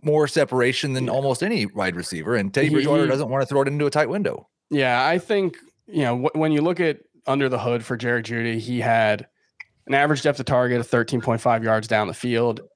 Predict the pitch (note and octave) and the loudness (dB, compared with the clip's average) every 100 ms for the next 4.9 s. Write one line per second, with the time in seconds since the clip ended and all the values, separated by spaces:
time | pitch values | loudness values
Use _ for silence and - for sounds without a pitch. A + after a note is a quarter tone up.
0 | - G2 F#2 F#2 - A#2 A#2 A2+ G#2 A2+ | -6 -4 -4 -6 -2 2 2 0 -6 -2
1 | A2+ A2+ - B2 A#2 - A#2 - G#2+ - | 0 0 -2 0 0 2 0 -2 -6 -2
2 | A#2 G#2+ A2 B2 - _ C#3+ C#3 C3+ - | 0 2 0 -2 -8 _ 0 2 2 -4
3 | - - _ _ - _ _ _ _ - | -14 -18 _ _ -20 _ _ _ _ -8
4 | B2 F#3+ G3+ F#3 F3 E3 D3+ C#3 A#2+ | -2 0 2 0 2 0 0 -2 -6